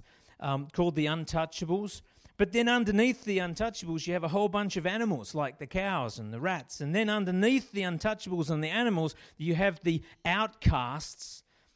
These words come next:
And part of the outcasts are the snake charmers. So everyone has seen a snake charmer and thought, "Oh, isn't that a, yeah, a lovely sort of picture of the culture of India?"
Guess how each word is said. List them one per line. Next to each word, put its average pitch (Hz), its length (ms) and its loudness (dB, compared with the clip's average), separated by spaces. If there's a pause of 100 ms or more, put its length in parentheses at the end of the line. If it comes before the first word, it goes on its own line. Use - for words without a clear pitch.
And 175 140 -2
part 220 220 2
of 151 100 -4
the 175 160 0
outcasts 185 640 0
are 156 40 -6
the 143 100 -8
snake 175 380 0
charmers. 117 580 -2 (540)
So 240 80 4
everyone 240 300 0
has 170 140 -2
seen 220 220 -2
a 135 40 -2
snake 214 300 -2
charmer 208 280 0
and 180 80 0
thought, 208 140 2
"Oh, 202 80 -4
isn't 190 180 -4
that 185 100 0
a, 156 120 -2 (280)
yeah, 165 220 -6
a - 20 -2
lovely 170 380 -2
sort 160 160 -6
of - 100 -10
picture 190 400 -4
of 143 100 -2
the - 80 -8
culture 180 440 -2
of 127 100 -4
India?" 190 420 -2